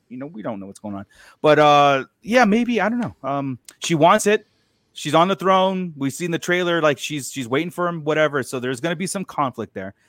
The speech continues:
Din doesn't want it, and he's either going to accept it and be like, "I have to do, I'm gonna have to take up the mantle of Mandalore and, and rule and stuff," and then something's gonna happen. And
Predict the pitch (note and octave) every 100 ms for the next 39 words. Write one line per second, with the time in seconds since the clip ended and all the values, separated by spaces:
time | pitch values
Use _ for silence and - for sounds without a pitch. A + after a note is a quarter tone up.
0 | _ - A2+ D3+ G3 D#3 D#3 E3 D#3+ C3+
1 | A#2+ A#2 C3 C#3 C3 C3+ E3 C#3+ D#3+ D#3
2 | C3+ D3 C#3 B2+ A#2 - D#3+ E3 - G#3
3 | - C#3 C3 C3+ B2+ B2 A2+ A#2+ C3 -
4 | C#3+ D3 F#3+ E3 B2+ A2+ A#2+ G#2 G#2 A2+
5 | - D#3+ D#3+ D3+ C#3 _ _ _ - E3
6 | F3 E3 D#3+ D#3 D#3+ D3+ D#3+ D#3+ D3 D3
7 | D3+ D3 D3+ D3+ D3 C#3 G#2+ G2+ G2 F#2
8 | F#2+ C#3+ C#3+ C#3+ C3+ - C3+ B2+ A#2 G#2+
9 | G#2+ G#2 - _ _ _ _ _ - C3
10 | C3+ B2 B2+ A#2+ A#2 A2+ A#2 A2 G#2 G2+